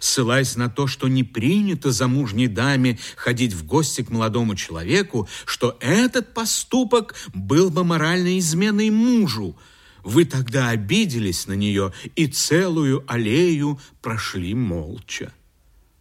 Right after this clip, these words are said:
Она спросила: «Вы сердитесь?» «Да», сказали вы,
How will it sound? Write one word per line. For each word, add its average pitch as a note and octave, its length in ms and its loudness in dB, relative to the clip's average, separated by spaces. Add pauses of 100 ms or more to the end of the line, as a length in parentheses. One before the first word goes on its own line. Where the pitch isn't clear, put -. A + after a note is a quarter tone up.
(580)
Она C#3+ 240 2
спросила: D3+ 720 -2 (520)
«Вы G#2+ 200 -2
сердитесь?» - 1300 -6 (380)
«Да», F3 320 2
сказали F2 480 -4
вы, G#2 280 -2